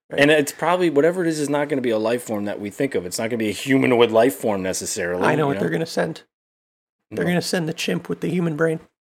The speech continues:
Speaker 2: Oh, yeah. <laughs> There you go.
Speaker 1: Yep. Check
Speaker 2: That'll
Speaker 1: that one out a
Speaker 2: blow our
Speaker 1: couple
Speaker 2: minds in
Speaker 1: episodes
Speaker 2: previous
Speaker 1: ago.
Speaker 2: episode.
Speaker 1: Man, I am good at
Speaker 2: <laughs>
Speaker 1: linking
Speaker 2: Yeah, you
Speaker 1: these
Speaker 2: are.
Speaker 1: episodes together.
Speaker 2: <laughs> Yeah.
Speaker 1: Right?
Speaker 2: Yeah. No, I mean, it,
Speaker 1: So
Speaker 2: who
Speaker 1: let
Speaker 2: knows,
Speaker 1: me,
Speaker 2: man?
Speaker 1: let me hit you with some questions.
Speaker 2: Yeah.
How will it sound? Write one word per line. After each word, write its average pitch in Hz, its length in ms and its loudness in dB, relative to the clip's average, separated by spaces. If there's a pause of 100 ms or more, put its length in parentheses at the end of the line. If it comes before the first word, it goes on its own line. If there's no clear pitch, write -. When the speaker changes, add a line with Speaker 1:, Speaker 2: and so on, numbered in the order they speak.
(300)
Speaker 2:
Oh, 135 120 8
yeah. 220 320 8
<laughs> 370 40 -10 (640)
There 123 120 0
you 123 80 2
go. 135 200 0 (200)
Speaker 1:
Yep. 180 160 -4 (200)
Check 196 140 0
Speaker 2:
That'll 131 160 4
Speaker 1:
that 160 80 4
one 160 80 4
out 160 160 6
a - 20 6
Speaker 2:
blow 113 120 4
our - 40 8
Speaker 1:
couple 220 140 4
Speaker 2:
minds - 320 4
in 196 60 4
Speaker 1:
episodes 208 140 2
Speaker 2:
previous 110 200 4
Speaker 1:
ago. 113 80 4
Speaker 2:
episode. 131 500 0
Speaker 1:
Man, 190 220 2
I - 140 2
am 233 180 4
good 254 240 2
at 165 120 0
Speaker 2:
<laughs> - 0 -
Speaker 1:
linking 185 240 0
Speaker 2:
Yeah, 262 100 4
you 214 40 4 (120)
Speaker 1:
these 240 100 4
Speaker 2:
are. 208 40 4
Speaker 1:
episodes - 520 -2
together. 170 400 -2
Speaker 2:
<laughs> - 40 -16
Yeah. 120 220 2 (640)
Speaker 1:
Right? - 240 -4
Speaker 2:
Yeah. - 120 -6 (540)
No, 135 200 6
I 127 120 8
mean, 123 360 2 (1080)
it, 123 100 -8
Speaker 1:
So - 160 2
Speaker 2:
who 180 80 4
Speaker 1:
let 190 100 2
Speaker 2:
knows, 196 80 2
Speaker 1:
me, 202 100 2
Speaker 2:
man? 170 220 -6
Speaker 1:
let 202 120 2
me 190 120 4
hit 190 240 -2
you 208 120 0
with - 360 -4 (380)
some - 220 -6
questions. - 680 -4 (240)
Speaker 2:
Yeah. 98 180 -6